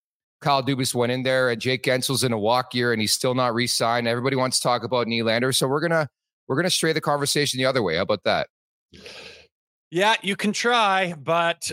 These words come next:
Speaker 1: <laughs>
Speaker 2: no one's on as much fire as Willie Nylander. No one's in the market that Willie Nylander is. Like, the boys on, on Chicklets there the other day,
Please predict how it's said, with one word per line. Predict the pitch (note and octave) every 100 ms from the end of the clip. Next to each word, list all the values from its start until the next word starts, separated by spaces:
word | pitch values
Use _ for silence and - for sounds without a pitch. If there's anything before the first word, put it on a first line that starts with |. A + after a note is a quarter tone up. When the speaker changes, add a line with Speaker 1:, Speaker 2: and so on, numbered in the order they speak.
| -
Speaker 1:
<laughs> | - E3+ -
Speaker 2:
no | C#3+ D#3+
one's | F3+ F#3 E3
on | D#3+ E3 E3 D#3+ D3 -
as | C3+ D3 C3+
much | D3+ -
fire | - - C#3 D3+ D3 B2+ B2+ B2
as | A#2+ B2 A2+
Willie | A#2 B2 B2
Nylander. | B2+ C#3 D3 C#3+ D3+ C3
No | A#2
one's | A#2 A2
in | G#2+
the | G#2+
market | G#2+ B2 D3 D#3+ -
that | C3+
Willie | C#3 D3
Nylander | C#3+ C#3+ C#3+ C#3 C#3+
is. | C#3
Like, | C#3 C3+
the |
boys | B2 C#3+ D3
on, | C#3+ C3+ A#2+
on | B2+ A#2+
Chicklets | - D3+ - C3 -
there | A#2+
the | A#2
other | A#2
day, | A2+ A#2 A#2